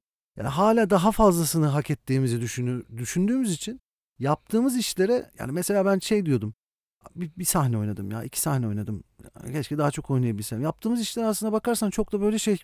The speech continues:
b-, bakıyoruz. Yani daha fazlasını hak ettiğimizi, istediğimizi düşünüyoruz sürekli.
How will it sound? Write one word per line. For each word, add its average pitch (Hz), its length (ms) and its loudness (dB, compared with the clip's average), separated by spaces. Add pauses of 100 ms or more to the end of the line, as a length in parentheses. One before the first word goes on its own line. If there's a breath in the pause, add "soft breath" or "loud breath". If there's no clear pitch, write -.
(140)
b-, 127 240 -6
bakıyoruz. 113 540 -4
Yani 127 140 -4
daha 175 160 2
fazlasını 156 540 2
hak 143 240 -2
ettiğimizi, 123 560 -2
istediğimizi 113 680 -2
düşünüyoruz 104 480 -6 (160)
sürekli. 107 460 -8